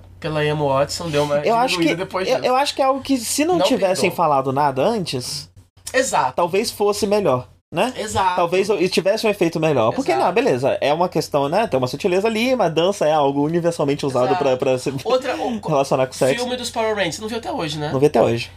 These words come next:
Speaker 1: Queerbait também.
Speaker 2: Ah.
Speaker 1: Porque anunciaram todas as letras que a Trini ia ser, é, lésbica ou bissexual,
Speaker 2: Aham.
Speaker 1: enfim, ia ser queer de alguma forma.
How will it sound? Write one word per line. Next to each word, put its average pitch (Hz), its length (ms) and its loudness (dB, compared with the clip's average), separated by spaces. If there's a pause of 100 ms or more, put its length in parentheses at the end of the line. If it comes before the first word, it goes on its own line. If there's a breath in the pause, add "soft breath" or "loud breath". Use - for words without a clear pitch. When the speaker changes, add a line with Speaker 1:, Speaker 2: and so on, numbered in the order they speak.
(340)
Speaker 1:
Queerbait 190 540 0
também. 165 420 -2
Speaker 2:
Ah. 127 400 4
Speaker 1:
Porque 175 480 -6
anunciaram 180 300 0
todas 226 160 -4
as 208 140 -4
letras 240 640 2
que - 80 -2
a 180 40 2
Trini 269 880 -2 (400 loud breath)
ia 185 220 2
ser, 214 1000 0
é, 151 840 -6
lésbica 147 720 2
ou 135 60 -6
bissexual, 139 300 2
Speaker 2:
Aham. 127 100 6
Speaker 1:
enfim, 120 80 6
ia 147 40 2
ser 214 120 -6
queer 151 240 -6
de 143 80 -8
alguma 143 140 -6
forma. 151 320 -2